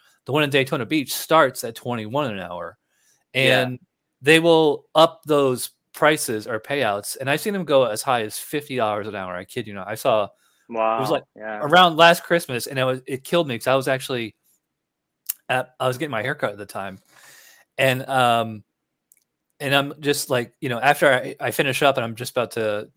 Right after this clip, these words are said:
Speaker 1: you know, to get done, I just take a look at Amazon Flex just for the heck of it, and I see there's a,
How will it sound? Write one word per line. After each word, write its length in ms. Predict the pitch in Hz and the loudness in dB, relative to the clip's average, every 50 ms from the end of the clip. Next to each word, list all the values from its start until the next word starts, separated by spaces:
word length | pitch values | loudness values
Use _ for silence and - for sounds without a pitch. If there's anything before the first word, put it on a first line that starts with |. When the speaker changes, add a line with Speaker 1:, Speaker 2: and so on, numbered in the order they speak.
| - - _ | -20 -20 _
Speaker 1:
you 120 | 147 120 107 | -12 -12 -10
know, 100 | 104 101 | -10 -12
to 60 | 95 | -10
get 180 | - 113 107 - | -10 -10 -8 -6
done, 160 | 120 113 113 | -4 -4 -4
I 80 | 107 104 | -4 -8
just 260 | 107 113 - - - _ _ | -8 -12 -14 -14 -14 _ _
take 180 | - 120 - | -14 -12 -12
a 80 | 104 101 _ _ _ | -12 -18 _ _ _
look 240 | 123 113 113 107 - | -8 -8 -8 -6 -6
at 160 | 113 104 - _ _ _ _ - | -8 -8 -8 _ _ _ _ -14
Amazon 320 | 117 113 107 107 110 101 | -12 -12 -8 -8 -8 -8
Flex 300 | - - - 107 101 - | -8 -8 -8 -8 -8 -8
just 160 | - 104 - | -10 -12 -10
for 100 | - 110 | -10 -10
the 60 | 101 | -8
heck 180 | 98 104 98 - | -6 -8 -8 -8
of 100 | 120 113 | -6 -4
it, 160 | 123 107 - - | -4 -4 -4 -6
and 80 | 107 107 | -8 -10
I 40 | |
see 180 | 104 - - 123 | -10 -6 -6 -6
there's 300 | 110 113 107 104 95 - | -4 -2 -4 -4 -2 -4
a, 200 | 107 104 110 - | -6 -6 -6 -12